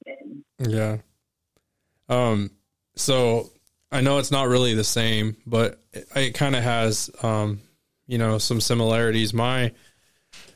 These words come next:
Speaker 2: my wife, um, has two daughters. Um, one of them is fourteen and the other's eleven. Um, and the oldest knew her dad for, like,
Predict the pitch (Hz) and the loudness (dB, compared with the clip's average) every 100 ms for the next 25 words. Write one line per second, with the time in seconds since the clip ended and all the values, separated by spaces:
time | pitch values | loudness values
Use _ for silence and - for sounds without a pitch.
0 | _ 123 131 139 123 117 107 107 - - | _ -2 2 2 2 2 2 -2 -4 -16
1 | _ _ _ _ _ - 110 107 104 110 | _ _ _ _ _ -2 0 0 0 2
2 | 113 107 - _ _ - 123 120 107 101 | 2 0 -4 _ _ 0 2 4 2 -2
3 | - - - - - 113 107 107 107 - | -8 -16 -16 -8 -2 0 0 -2 -6 -10
4 | 127 120 127 120 123 117 117 120 110 - | -2 2 2 2 2 0 0 -2 -2 0
5 | 117 113 - 113 117 113 - 113 113 110 | 0 0 0 0 0 -2 -2 0 2 2
6 | 107 107 110 110 113 113 123 - 120 113 | 2 2 2 2 0 -2 -4 -4 0 0
7 | 113 107 107 113 _ _ _ _ _ - | 0 -2 -6 -12 _ _ _ _ _ -6
8 | 120 117 117 113 113 110 - _ _ _ | 0 2 2 2 0 -4 -10 _ _ _
9 | _ _ _ _ _ _ 127 123 113 147 | _ _ _ _ _ _ -2 2 4 4
10 | 143 117 113 - - - _ _ _ 131 | 4 2 0 -4 -10 -18 _ _ _ 0
11 | 135 131 131 123 110 110 110 107 - 113 | 2 4 2 2 2 2 2 0 -2 -2
12 | 110 110 107 104 | 0 0 -2 -6